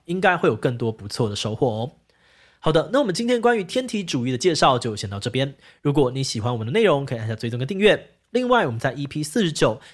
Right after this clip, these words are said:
也认真讨论过所谓儿童色情跟萝莉控之间的界限。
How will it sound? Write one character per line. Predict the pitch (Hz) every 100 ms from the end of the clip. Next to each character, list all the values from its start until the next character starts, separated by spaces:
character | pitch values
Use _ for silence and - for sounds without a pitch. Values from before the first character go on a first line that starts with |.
| -
也 | 113
认 | 190 180
真 | 170 160
讨 | -
论 | 107
过 | 120 131
所 | 120 117
谓 | 101 110
儿 | - 135
童 | 143 135
色 | - 214
情 | - 117
跟 | 123 139 131
萝 | 107
莉 | 156 180
控 | 202 120
之 | - 117
间 | 117 98
的 |
界 | 104 113
限。 | - 120